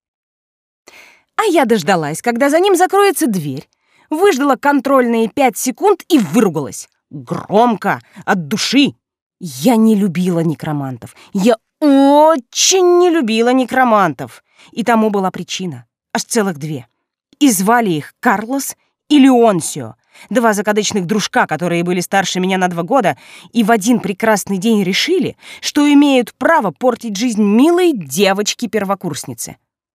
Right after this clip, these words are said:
Война длилась три года и закончилась лишь тогда, когда этих оболтусов выпустили из стен Академии. Увы, увы,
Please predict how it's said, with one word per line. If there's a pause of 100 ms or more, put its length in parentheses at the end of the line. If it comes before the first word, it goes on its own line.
(360)
Война
длилась
три
года (380)
и
закончилась
лишь
тогда,
когда
этих
оболтусов
выпустили
из
стен
Академии. (440)
Увы,
увы,